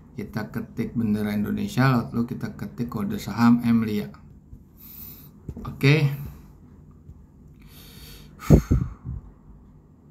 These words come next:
Nah, ini yang lebih update, yang mungkin di panel pertama belum terlalu update.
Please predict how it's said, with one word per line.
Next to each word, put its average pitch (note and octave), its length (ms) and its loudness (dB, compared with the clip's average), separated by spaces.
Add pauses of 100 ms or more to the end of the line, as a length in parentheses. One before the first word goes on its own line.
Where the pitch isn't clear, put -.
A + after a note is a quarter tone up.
(1500)
Nah, A#2 80 10
ini C#3 160 6
yang E3+ 160 2
lebih C3 240 8
update, B2 400 4
yang A#2+ 160 8
mungkin B2 320 6
di B2+ 80 0
panel A2+ 320 2
pertama A#2 480 2
belum G#2 320 4
terlalu G#2 240 -2
update. A#2 400 2